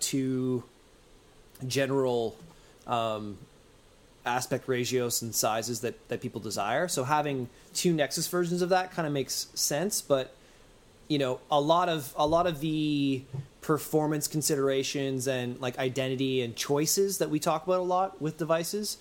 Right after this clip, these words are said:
would be purely on the hardware side. Um, so it would be interesting to see how those devices would differ, especially if they're coming from two different manufacturers. You know, like, what, like, the difference between, say,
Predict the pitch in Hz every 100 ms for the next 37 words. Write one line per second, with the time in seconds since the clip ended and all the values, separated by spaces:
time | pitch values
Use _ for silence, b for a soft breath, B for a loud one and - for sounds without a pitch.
0 | b - 139 151 151 - - - 196 190
1 | 165 131 127 147 120 87 101 - - -
2 | b b b - 117 117 113 113 110 107
3 | - - - - 135 151 139 139 135 151
4 | 156 170 156 - 139 131 - 147 131 127
5 | 127 120 117 120 117 120 117 113 120 117
6 | 110 - 156 165 170 156 139 - 135 123
7 | - 117 - 156 147 143 135 120 117 -
8 | 208 - - - 52 - - b b b
9 | b b b - 127 123 151 175 127 147
10 | 160 170 139 117 - - - - - -
11 | 139 156 156 160 156 - 147 147 139 -
12 | 131 131 127 123